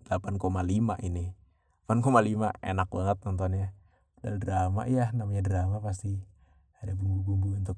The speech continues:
membuat menangis. Begitu, bukan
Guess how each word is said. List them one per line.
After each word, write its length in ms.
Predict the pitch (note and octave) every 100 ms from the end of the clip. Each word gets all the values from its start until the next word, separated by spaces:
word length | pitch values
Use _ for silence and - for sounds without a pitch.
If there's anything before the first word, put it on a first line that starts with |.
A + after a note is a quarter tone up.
| F#2
membuat 320 | F2+ F2+ F2+
menangis. 720 | F2 F2 F2+ F2+ F#2+ - - _ _
Begitu, 640 | - F#2+ F#2 F2+ - G#2 G#2+ - - _
bukan 880 | G2+ F#2+ F#2 F2+ F2+ F2 F2 F2+